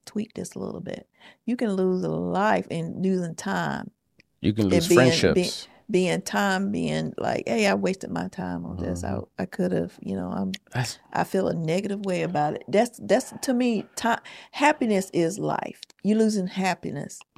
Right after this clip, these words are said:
Speaker 2: That's, that comes back
Speaker 1: over
Speaker 2: to,
Speaker 1: that.
Speaker 2: that comes back to us again when we were talking about the emotion thing.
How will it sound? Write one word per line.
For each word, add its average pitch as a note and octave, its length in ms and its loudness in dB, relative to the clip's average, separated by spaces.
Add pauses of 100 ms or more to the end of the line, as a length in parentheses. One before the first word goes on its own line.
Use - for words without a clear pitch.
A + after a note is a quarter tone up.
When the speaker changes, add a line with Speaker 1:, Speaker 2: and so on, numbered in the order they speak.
(120)
Speaker 2:
That's, G2 320 6
that G2+ 200 2
comes G2+ 200 0
back F#2 100 6
Speaker 1:
over E2 160 2
Speaker 2:
to, - 80 -6
Speaker 1:
that. - 160 -6
Speaker 2:
that F#2+ 160 4
comes G#2 220 -2
back F#2+ 220 0
to F#2 260 -2
us - 260 -10
again F#2 520 0
when F2+ 120 0
we F2+ 80 2
were E2 40 -2
talking F2 200 -2
about E2+ 140 0
the E2+ 80 0
emotion F2 420 -2
thing. F2 340 -4